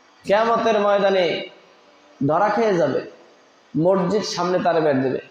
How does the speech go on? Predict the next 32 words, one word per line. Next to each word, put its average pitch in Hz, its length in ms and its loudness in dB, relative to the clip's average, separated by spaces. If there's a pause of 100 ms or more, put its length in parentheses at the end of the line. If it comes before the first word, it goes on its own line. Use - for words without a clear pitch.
(800)
ফেরেশতাদেরকে 233 580 2
বলবে, 208 280 2
"কোথায় 247 280 0
নিয়ে 262 160 2
যাওয়া 220 240 2
হচ্ছে?" - 440 -2 (300)
"জাহান্নামে 202 460 0
নিচ্ছি।" 156 440 -4 (420)
"কেন?" 247 180 2 (680)
"আর 170 100 0
আমল 214 380 0
কম।" 160 480 -2
এই 247 200 4
আমার 269 360 2
মসজিদের 240 480 2
সাথে 220 300 -2
তার 196 140 -2
সম্পর্ক 185 440 -2
ছিল, 151 320 -4 (680)
নিয়মিত 254 400 2
আমার 233 320 2
ভিতরে 220 280 0
এসে 208 140 -2
নামাজ 196 320 0
আদায় 185 200 2
করেছে, 170 360 -2 (220)
আমার 202 220 0
খেদমত 233 480 0
করছে, - 300 -4 (440)
আমাকে 190 280 -2
দান 233 320 2
করছে, 175 500 -2